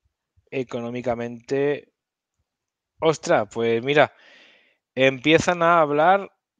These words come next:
eh, los insiders de, de Denver, que Denver está esperando, y si Garuba no lo eligen, que se lo llevan.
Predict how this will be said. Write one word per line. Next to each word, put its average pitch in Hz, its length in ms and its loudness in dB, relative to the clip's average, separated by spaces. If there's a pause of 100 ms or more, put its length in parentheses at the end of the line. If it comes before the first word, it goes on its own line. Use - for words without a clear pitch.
(100)
eh, 131 340 -4
los 127 240 -6
insiders 151 400 0
de, 135 760 -2
de 135 160 -4
Denver, 190 560 -2 (920)
que 139 120 -2
Denver 156 280 0
está 156 180 -2
esperando, 120 720 -2
y 127 120 -12
si - 160 -12
Garuba 151 280 -2
no 156 100 -6
lo 143 60 -2
eligen, 226 540 -6 (640)
que - 80 -16
se - 80 -12
lo 135 60 -6
llevan. 120 440 -4